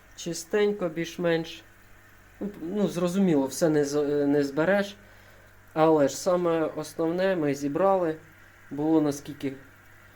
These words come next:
гірше. Ну, зараз, е, долью водички. Може, ще воно висобирую ще чуть-чуть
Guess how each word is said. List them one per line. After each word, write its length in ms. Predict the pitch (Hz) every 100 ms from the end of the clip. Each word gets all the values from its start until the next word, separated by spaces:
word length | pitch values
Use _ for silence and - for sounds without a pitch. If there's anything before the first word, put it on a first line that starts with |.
| - - - -
гірше. 560 | 143 202 202 - 170 151 - - - - - - - - - - - - - - -
Ну, 320 | 165 226 247 - - -
зараз, 600 | 139 143 170 165 147 -
е, 340 | 151 143 139 139
долью 400 | 139 160 170 151
водички. 600 | 156 156 202 202 151 139 - - - - - - - - -
Може, 220 | 143 143 143
ще 260 | - 147
воно 280 | 147 143 139 139 - - - - - - - - -
висобирую 840 | 139 156 160 151 143 143 143 139
ще 220 | 135 - 156
чуть-чуть 460 | - - 139 -